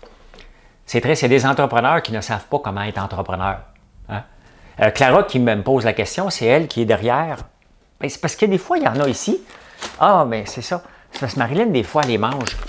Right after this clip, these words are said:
La noix d'érable, hein ? Ça, vous avez goûté à ça, vous devenez fou, là, hein ?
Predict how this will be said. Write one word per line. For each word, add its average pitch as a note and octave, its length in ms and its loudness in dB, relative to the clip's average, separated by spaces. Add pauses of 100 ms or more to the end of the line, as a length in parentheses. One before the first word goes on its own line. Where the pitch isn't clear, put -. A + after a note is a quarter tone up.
La F2+ 100 -4
noix D3+ 200 2
d'érable, A#2+ 400 0
hein ? A#2 160 -8
Ça, - 180 0
vous C#3+ 120 0
avez A#2+ 160 2
goûté G#2+ 200 -4
à G2 80 -2
ça, F#3 140 -8
vous B2 120 -10
devenez F#2+ 300 -8
fou, A#3 260 -12
là, F#2 180 -8
hein ? F3 60 -16